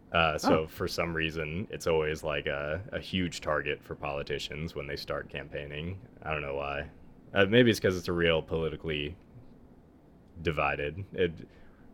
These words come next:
Speaker 1: I don't know. A lot of, lot of liberals, a lot of conservatives in Iowa. It's pretty split down the middle, so that might be why it's a swing state.
Speaker 2: Hmm.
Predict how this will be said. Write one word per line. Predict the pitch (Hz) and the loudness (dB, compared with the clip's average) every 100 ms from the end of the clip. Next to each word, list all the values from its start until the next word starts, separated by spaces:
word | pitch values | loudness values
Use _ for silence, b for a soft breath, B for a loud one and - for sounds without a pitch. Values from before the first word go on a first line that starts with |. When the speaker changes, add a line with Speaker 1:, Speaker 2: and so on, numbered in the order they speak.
| - - - - - - | -20 -20 -20 -20 -8 2
Speaker 1:
I | 107 | 4
don't | 82 | 4
know. | 71 - - - - - - | -2 -12 -20 -20 -20 -20 -2
A | |
lot | 95 110 110 | 8 10 10
of, | 92 - - | 8 2 -4
lot | 107 107 | 4 8
of | 95 | 8
liberals, | 95 95 92 90 | 6 4 2 2
a | 92 | 2
lot | 87 | 2
of | 85 | 2
conservatives | 85 85 80 82 80 | -2 -2 -2 0 -2
in | 85 | -2
Iowa. | 76 76 76 76 | -4 -2 -2 -2
It's | 76 | -4
pretty | - 92 | -2 -2
split | 80 - 90 - | -2 -4 -4 -4
down | 80 | -6
the | 78 | -4
middle, | 76 82 85 | -4 -2 -2
so | - | -2
that | 92 85 | -2 -2
might | 73 | -2
be | 69 | -4
why | 71 71 76 90 | -6 -6 -6 -8
it's | - | -14
a | |
swing | - 78 80 | -10 -8 -8
state. | - 82 - - - | -4 -2 -4 -10 -14
Speaker 2:
Hmm. | 160 | -10